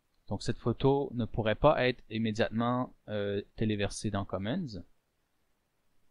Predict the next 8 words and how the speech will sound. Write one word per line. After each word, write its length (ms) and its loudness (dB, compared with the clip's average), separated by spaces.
Par 180 -8
contre, 460 0
pourrions 540 -6
donner 240 -2
un 80 -4
exemple. 680 0
Une 140 -4
autre. 360 -6